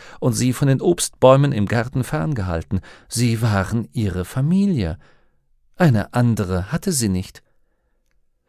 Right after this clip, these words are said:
Vielleicht hätte Lyra für sie dieselben Gefühle empfunden wie für eine Familie, wenn sie gewusst hätte, was das war.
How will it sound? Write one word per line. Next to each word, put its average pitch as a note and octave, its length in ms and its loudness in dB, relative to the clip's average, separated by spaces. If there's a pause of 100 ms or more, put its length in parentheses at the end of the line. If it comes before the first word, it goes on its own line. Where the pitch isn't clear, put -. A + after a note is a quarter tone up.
Vielleicht A#2+ 420 0
hätte A2+ 180 -2
Lyra A2+ 420 2
für - 160 -4
sie G#2+ 200 -2
dieselben A2 520 0
Gefühle B2 420 -2
empfunden A2 540 -4
wie G2+ 120 -2
für - 140 -8
eine F#2+ 180 -4
Familie, B2+ 580 -4 (260)
wenn A#2+ 200 4
sie G2 260 -2
gewusst G#2+ 480 -4
hätte, G#2 260 -6
was G2 180 -4
das - 240 -10
war. D3+ 280 -8